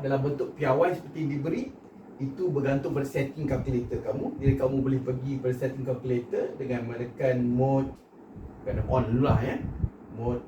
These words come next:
mode, mode. Okey, uh, dan sampai kamu buat saintifik atau norm, okey, pada set saintifik, kau pergi ke dua. Jadi lepas kemudian kamu tekan,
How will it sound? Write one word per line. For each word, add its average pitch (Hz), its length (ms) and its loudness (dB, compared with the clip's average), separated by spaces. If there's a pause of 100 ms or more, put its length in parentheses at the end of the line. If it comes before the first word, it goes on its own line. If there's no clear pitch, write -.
(140)
mode, 120 320 2 (160)
mode. 151 320 2 (400)
Okey, 180 800 -2 (160)
uh, - 640 0 (220)
dan 104 500 -4 (720)
sampai 143 1040 0
kamu 120 480 -2
buat - 300 0 (680)
saintifik - 720 -8
atau - 240 -2 (140)
norm, - 400 0 (260)
okey, - 400 -4
pada 113 160 -2
set - 320 -4
saintifik, 117 560 -4 (480)
kau 117 80 -2
pergi 120 240 -2
ke 120 240 -6 (160)
dua. 147 380 4 (420)
Jadi 110 160 -12
lepas 104 220 -8
kemudian 110 260 -6
kamu 104 200 -6 (120)
tekan, - 360 -4